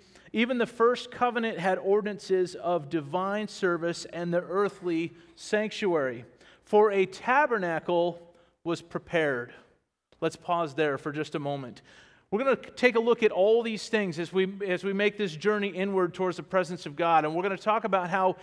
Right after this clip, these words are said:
it's an earthly thing, and yet it still has that heavenly meaning. It's still pointing us to Jesus.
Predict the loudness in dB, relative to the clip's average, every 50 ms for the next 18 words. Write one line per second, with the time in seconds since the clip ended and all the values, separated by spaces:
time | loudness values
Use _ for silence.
0 | -16 -20 -2 0 0 0 2 -2 -2 0 2 2 2 2 2 -6 -8 -4 -4 -4
1 | -6 -8 -6 -2 0 2 2 2 0 -2 -4 -6 -8 -10 -18 -20 -20 -20 -4 _
2 | 2 4 4 6 6 8 8 8 8 6 0 -2 -2 -4 -6 0 2 2 4 4
3 | 2 2 4 2 2 2 4 2 2 0 0 -4 -4 -4 -4 -4 -4 -4 -4 -4
4 | -4 -4 -6 -6 -8 -6 0 0 0 0 0 -6 -4 -4 -4 -4 -4 -6 -4 -4
5 | -2 -2 -2 -4 -4 -10 -8 -8 -8 -6 -6 -6 -6 -6 -6 -6 -10 -10 -10 -14